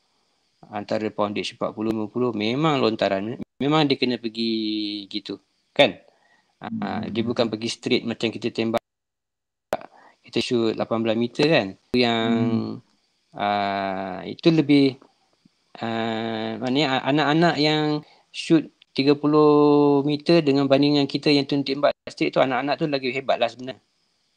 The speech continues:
Speaker 1: Ah, anak-anak yang
Speaker 2: Betul.
Speaker 1: dia guna teknik lontaran banding dengan kita guna yang busur lima puluh pound, tembak tu terus pergi straight je. Ah, yang guna poundage dua puluh pound tu lagi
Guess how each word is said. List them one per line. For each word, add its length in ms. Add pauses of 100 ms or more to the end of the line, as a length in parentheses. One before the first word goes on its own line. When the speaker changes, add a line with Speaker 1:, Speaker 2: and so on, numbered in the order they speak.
(140)
Speaker 1:
Ah, 340
anak-anak 400
yang 220
Speaker 2:
Betul. 260 (640)
Speaker 1:
dia 80
guna 320
teknik 320
lontaran 640
banding 320
dengan 240
kita 320
guna 240
yang 400
busur 400 (480)
lima 240
puluh 180
pound, 540
tembak 480
tu 160
terus 240
pergi 320
straight 400
je. 240 (480)
Ah, 320
yang 560
guna 480 (320)
poundage 560 (400)
dua 240
puluh 160
pound 320 (320)
tu 160
lagi 160